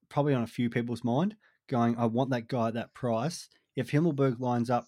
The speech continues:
looks like round, lining up round one in defense, it's an easy pick for him.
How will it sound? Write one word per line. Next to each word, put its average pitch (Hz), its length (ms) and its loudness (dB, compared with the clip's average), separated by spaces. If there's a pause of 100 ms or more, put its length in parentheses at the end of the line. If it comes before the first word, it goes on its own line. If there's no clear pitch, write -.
(120)
looks 135 200 -2
like 117 140 -2
round, 120 320 -2
lining 120 260 -2
up 113 100 -8
round 117 280 -2
one 113 360 0 (180)
in 123 80 -2
defense, 123 640 -4 (420)
it's 120 140 -10
an 120 140 -4
easy 117 300 0
pick 117 220 -10
for - 120 -8
him. 185 360 -2